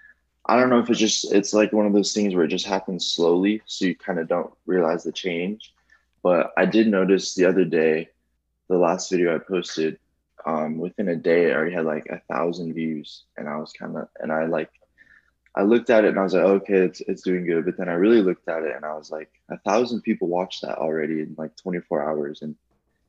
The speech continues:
I remember when I first started, it would be at a hundred views. So, um, that was probably one of the moments, but, um, it, it is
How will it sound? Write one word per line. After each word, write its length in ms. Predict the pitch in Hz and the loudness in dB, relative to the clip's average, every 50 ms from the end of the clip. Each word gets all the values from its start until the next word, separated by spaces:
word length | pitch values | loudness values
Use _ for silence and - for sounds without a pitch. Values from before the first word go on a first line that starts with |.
| _ _ _ _ - | _ _ _ _ -2
I 80 | 95 | 0
remember 320 | 107 110 107 104 98 98 95 | 2 2 2 2 2 2 2
when 100 | 92 90 | 2 0
I 120 | 90 90 | -2 -2
first 240 | - - 92 - - | -2 -4 -6 -4 -2
started, 500 | - 90 87 85 82 80 78 80 76 - _ - - | 0 2 2 2 2 0 -2 -4 -6 -10 _ -10 -6
it 60 | 82 | -4
would 180 | 85 82 80 - | -4 -4 -4 -4
be 180 | 90 87 82 | -4 -2 0
at 320 | 80 78 76 76 - - _ _ _ _ _ _ _ - | 0 0 -2 -2 -4 -8 _ _ _ _ _ _ _ -10
a 40 | - | -8
hundred 440 | - 98 95 90 85 80 - - - - | -6 -6 -4 -2 -2 -2 -4 -4 -8 -10
views. 500 | 80 80 78 78 76 76 - - - - _ _ _ _ _ _ _ _ _ _ _ _ _ _ | -8 -6 -6 -6 -8 -10 -12 -18 -20 -20 _ _ _ _ _ _ _ _ _ _ _ _ _ _
So, 500 | - - 85 85 85 80 80 80 - - _ _ _ _ _ _ _ _ _ _ _ _ _ _ - - 101 | -8 -4 -2 -2 0 -2 -2 -4 -6 -12 _ _ _ _ _ _ _ _ _ _ _ _ _ _ -8 -2 0
um, 380 | 98 92 90 90 87 85 78 - _ | 2 2 2 0 -2 -4 -8 -8 _
that 120 | - 98 113 | 2 4 4
was 160 | 120 107 - | 4 2 0
probably 260 | - 101 95 87 87 | 0 0 0 0 0
one 120 | 90 90 | -2 -4
of 60 | 85 82 | -4 -4
the 60 | 82 | -4
moments, 640 | 80 80 80 80 80 80 78 - - - - - - | -4 -4 -4 -6 -6 -8 -10 -12 -14 -16 -14 -8 -6
but, 280 | 85 80 - - _ _ _ _ _ _ _ _ _ _ _ _ _ _ _ _ _ _ _ _ _ _ _ _ _ _ _ _ _ _ _ _ | -4 -4 -4 -6 _ _ _ _ _ _ _ _ _ _ _ _ _ _ _ _ _ _ _ _ _ _ _ _ _ _ _ _ _ _ _ _
um, 500 | - 90 92 85 82 85 82 78 80 82 - _ _ _ _ _ - | 0 0 0 0 0 -2 -4 -6 -10 -12 -16 _ _ _ _ _ -4
it, 220 | - 98 101 98 | 0 2 4 4
it 340 | 98 - - - 95 107 110 | 4 2 0 0 2 4 6
is 580 | 120 127 131 123 120 120 - - - - - | 6 6 6 4 0 -6 -10 -12 -12 -14 -16